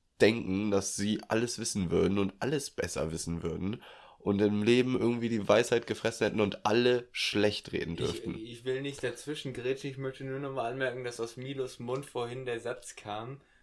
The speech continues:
Speaker 2: ähm, „Da bist du auf jeden Fall falsch informiert.“
Speaker 1: <laughs> Da bist
Speaker 2: <laughs> Fand ich, fand ich, ja.
Speaker 1: Ja, gut, wenn man
Speaker 2: Wenn
Speaker 1: einfach
Speaker 2: ich
Speaker 1: einfache Fakten nicht weiß,
Speaker 2: Red
Speaker 1: dann,
Speaker 2: weiter
Speaker 1: dann
Speaker 2: jetzt.
Speaker 1: werde ich das wohl sagen dürfen, aber es geht halt hier um
Speaker 2: Man darf ja gar nichts mehr sagen heutzutage.
Speaker 1: heutzutage wirklich, ne?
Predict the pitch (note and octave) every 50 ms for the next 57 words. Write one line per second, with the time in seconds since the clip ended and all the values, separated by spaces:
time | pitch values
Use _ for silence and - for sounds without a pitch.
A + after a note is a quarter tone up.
0 | _ _ _ - _ - G#2+ A2+ A2 A2+ A#2 A#2 A#2 A2+ _ _ _ _ _ _
1 | _ _ _ _ G2+ G#2 G#2 A#2 A#2 - - A2+ G#2+ - A#2+ A#2+ A#2 A#2 A2+ -
2 | A#2 A2+ - - A#2+ A#2 A2+ - A2+ A2+ A2+ - A2+ A2 A2+ A2 G2+ F#2+ - -
3 | - - - - - - - - - - - - B2+ - - D3+ A2+ A2 G#2+ G#2
4 | G2 F#2+ D3+ E3 D3 C3+ - - C3 C3+ D3 D3+ D3 C#3 C3+ C#3+ D3 D3+ D3+ D3
5 | C3 A#2+ - - C3+ C#3 C#3+ E3+ - C#4 C#4 C#4+ C#4 B3+ - E2+ E2+ - - -
6 | - F#2 E2+ F2+ - A#2 G#2+ F#2+ - - - A2 F#2+ F#2 F2 E2+ E2+ F#2+ E3 E3+
7 | - - - - _ _ _ _ _ G#2 G#2+ A2 B2+ C3+ - - A2+ G#2 - G2
8 | - - - - C3 - - - - _ - - F#2+ G2 G2+ A2 - - _ _
9 | _ _ - G2 F#2+ - - - F#2 G2+ G2 F#2+ F2 F2+ G2 G2+ G2+ G2+ - -
10 | B2+ C#3 C#3 F#2 F2+ F#2 - F#2+ G2 F#2 - F#2 F#2 F#2 F#2 F#2 F#2+ F#2+ - G2+
11 | F#2 - F#2+ F#2 F2+ F#2+ F2+ F2+ F2 F2 F2 F2 E2+ - - - - E2+ F2 F2
12 | E2+ - - - F2+ F2 - F#2+ F2 F2 - - - - F2 E2+ E2 - - F2
13 | E2+ E2+ A2 A2+ A2 G#2+ A2+ A2+ A2+ - B2 A2+ G#2+ A2 A2 G#2+ G#2+ G#2+ G#2+ -
14 | - G#2+ G2+ F#2+ G2 F#2+ F#2 F#2 F#2 F2+ F2+ F#2 - - G2 F2+ G2+ G#2 G2+ -
15 | - F2+ - G2 F#2 F#2 F#2+ F#2 F2 F2 F2 F2 E2+ E2+ E2+ F2+ - F2+ F#2 F#2